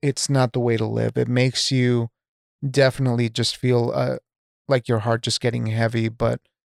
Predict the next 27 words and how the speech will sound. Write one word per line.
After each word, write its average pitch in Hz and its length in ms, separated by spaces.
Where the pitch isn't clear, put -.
deeply 123 420
grateful 117 680
for 120 220
the 113 140
type - 320
of 113 100
experience 117 640
that, 117 300
you 131 100
know, 113 160
that 113 200
you 120 240
got 110 220
to 110 80
have 113 260
that 117 120
was 117 160
not 110 260
as 113 280
broken 113 640
and, 110 240
and 113 460
heartbreaking. 113 720
So 117 360
I 135 180
feel 131 280
like, 120 440